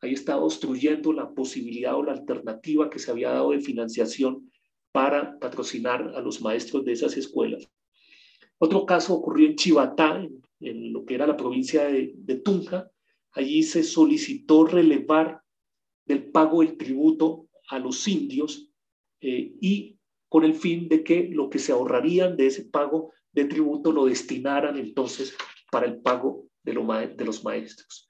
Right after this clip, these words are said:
Y muy cerca de aquí de Bogotá, en el resguardo indígena de Chía, los indios pues consideraron que el espacio en el que estaban era tan estrecho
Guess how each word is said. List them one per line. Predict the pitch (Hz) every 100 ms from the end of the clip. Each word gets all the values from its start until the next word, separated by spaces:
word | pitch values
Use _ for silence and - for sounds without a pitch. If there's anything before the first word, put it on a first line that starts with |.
| _ _
Y | 160
muy | 160 196
cerca | 208 190 190 180
de |
aquí | 156 - 175
de | 175
Bogotá, | 170 170 160 156 - - _ _
en | 143 127
el | 117
resguardo | - - - - 160
indígena | 160 156 180 156 156
de | 151
Chía, | - 139 143 - _ _ _ _ -
los | 202 202
indios | 170 170 180
pues | - -
consideraron | 143 - 131 135 165 165
que | 156
el | 143
espacio | 143 - - 170 160 165
en |
el | 160
que | 131
estaban | 139 135 151
era | 160 160 -
tan | 151 143
estrecho | - - 175 151 - 123